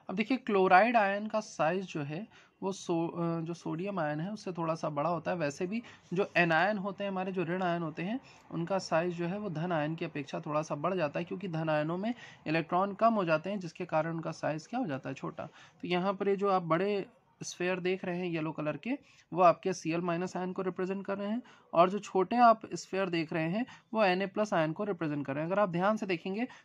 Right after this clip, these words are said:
तो दो सीएल माइनस के बीच में एक एनए होगा और दो एनए के बीच में जो है एक सीएल माइनस, यानी कि यहाँ पर एनए और सीएल जो है वो अल्टरनेट ऑर्डर पे लेकिन एक फिक्स पोजीशन पे प्रेजेंट है। इस,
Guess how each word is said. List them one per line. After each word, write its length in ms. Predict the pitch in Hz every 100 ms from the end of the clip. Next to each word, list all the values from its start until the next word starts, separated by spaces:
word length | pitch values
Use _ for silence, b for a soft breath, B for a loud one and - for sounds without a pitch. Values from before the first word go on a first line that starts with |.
| _
तो 160 | 220 214
दो 340 | 165 165 247
सीएल 380 | 285 - 202 226
माइनस 380 | 220 190 202 208
के 100 | 202
बीच 260 | 190 190 208
में 140 | 208
एक 280 | - 196 196
एनए 220 | 156 160
होगा 360 | 196 214 233 277 B B -
और 160 | 196
दो 260 | 170 190 254
एनए 260 | 196 196
के 140 | 202 196
बीच 280 | 170 165 185
में 100 | 165
जो 100 | 160
है 160 | 175 - 214
एक 220 | - 370 B B -
सीएल 260 | 202 196
माइनस, 320 | 160 156 190
यानी 200 | 202 196
कि 80 | 208
यहाँ 160 | 214 208
पर 200 | 233 -
एनए 240 | 175 185 233
और 160 | 226
सीएल 320 | 214 190 202
जो 120 | 214 196
है 80 |
वो 180 | 226 226 160
अल्टरनेट 480 | 170 202 226 220
ऑर्डर 240 | 170 160 170
पे 140 | 247
लेकिन 240 | 233 180 240
एक 100 | 254
फिक्स 360 | - 320 -
पोजीशन 520 | - 180 170 165 190
पे 120 | 175 269
प्रेजेंट 460 | 175 147 147 123
है। 120 | 131 135 B B - - - - - - - - - - 233
इस, 440 | 262 226 196 -